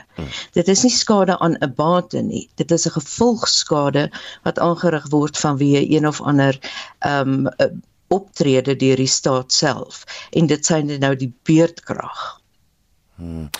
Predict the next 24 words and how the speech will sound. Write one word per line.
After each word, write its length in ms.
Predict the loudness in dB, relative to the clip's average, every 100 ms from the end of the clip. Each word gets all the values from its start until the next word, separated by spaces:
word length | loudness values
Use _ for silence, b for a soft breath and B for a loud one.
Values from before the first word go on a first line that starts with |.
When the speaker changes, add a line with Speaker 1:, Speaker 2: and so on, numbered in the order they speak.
| B
Speaker 1:
So 120 | 0
die 100 | 2
ou 100 | 2
gesegde 500 | 0 0 0 0 -2
van, 220 | 0 0
"As 180 | 2 0
dit 120 | 0
nie 100 | 2
jou 140 | 4 2
skuld 300 | 2 0 2
is, 120 | 2
jy 120 | 2
hoef 220 | 2 2
nie 200 | 2 2
daarvoor 420 | 4 2 0 -2 -2
te 80 | -4
betaal 360 | -2 0 2
nie," 120 | 2 2
dis 180 | 2
nie 100 | 2
eintlik 240 | 2 2 0
waar 320 | 2 2 0
nie, 160 | -4 -8
nee. 140 | -12